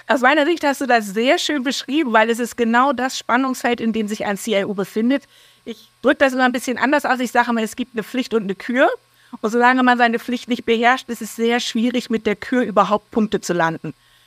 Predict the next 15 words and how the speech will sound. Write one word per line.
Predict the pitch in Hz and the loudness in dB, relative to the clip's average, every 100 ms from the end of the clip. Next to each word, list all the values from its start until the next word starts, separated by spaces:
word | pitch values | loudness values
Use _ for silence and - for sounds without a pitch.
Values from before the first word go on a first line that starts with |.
| _ | _
Weil, | 196 214 - | 0 0 0
und | 208 170 | -4 -4
die | 165 190 208 | -6 -2 -2
Pflicht | - 262 277 233 | -2 -4 -2 -2
ist | 226 | -4
eben | 220 214 214 | -2 0 0
genau, | 214 214 214 | 2 4 4
was | 202 | 0
du | 220 | -2
sagst, | 208 226 220 | 2 2 0
ist | 214 | -2
eigentlich | 202 233 | 0 0
diese | - 202 | -2 -2
Operational | 190 208 190 185 180 156 | -2 0 0 0 -2 -4
Excellence. | - 175 170 175 | -6 -8 -8 -10